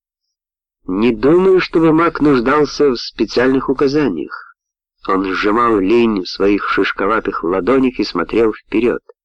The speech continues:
Вокруг глаз у него пролегла сеточка из тысячи морщинок. Свет потускнел и стал серым.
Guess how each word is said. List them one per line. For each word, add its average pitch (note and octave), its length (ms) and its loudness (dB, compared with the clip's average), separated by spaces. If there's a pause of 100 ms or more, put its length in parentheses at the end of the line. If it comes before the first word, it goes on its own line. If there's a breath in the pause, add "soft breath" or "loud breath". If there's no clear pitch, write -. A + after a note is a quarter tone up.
(640)
Вокруг B2 520 -2
глаз F#2 580 -2
у - 40 -2
него G2 240 -2
пролегла F2+ 540 -4 (520)
сеточка - 640 -2
из - 380 -4
тысячи - 420 0
морщинок. - 760 -6 (1080)
Свет A#2 480 -2
потускнел A#2+ 640 0
и A2+ 60 2
стал G#2 360 -4
серым. - 540 -4